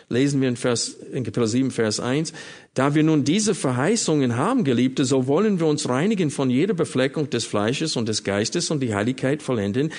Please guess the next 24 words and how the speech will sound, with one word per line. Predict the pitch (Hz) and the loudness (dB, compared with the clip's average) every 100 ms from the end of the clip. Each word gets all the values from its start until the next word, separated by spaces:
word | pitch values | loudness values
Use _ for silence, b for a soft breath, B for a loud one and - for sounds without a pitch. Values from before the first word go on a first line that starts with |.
| B - | B -4
in | 127 | 0
der | 135 | 0
Furcht | - 113 - | 0 0 0
Gottes. | 175 220 - 101 - B B - | 0 0 0 -4 -6 B B -4
Gebt | 113 165 - | 0 0 0
uns | - 185 175 | 0 0 2
Raum | 147 165 240 240 214 | 0 2 2 2 2
in | 170 | 2
euren | 127 135 185 | 2 2 2
Herzen.“ | 180 247 285 - - 92 - _ _ b b b b b b _ | 2 0 0 -2 -4 -6 -10 _ _ b b b b b b _
Wir | 127 127 | 0 2
haben | 156 151 | 2 4
niemand | 143 262 277 247 | 4 4 4 4
Unrecht | 247 294 208 120 | 2 2 2 0
getan, | - - 123 120 | -2 -4 0 2
wir | 127 | 2
haben | 135 139 | 2 2
niemand | 147 269 311 285 | 4 4 2 2
zugrunde | 240 208 262 269 | 0 2 2 2
gerichtet, | 139 117 113 139 147 | 2 0 0 0 0
wir | 147 | 2
haben | 156 147 | 2 2
niemand | 220 302 294 240 - | 2 2 2 0 0
bef-, | 165 - | -4 -4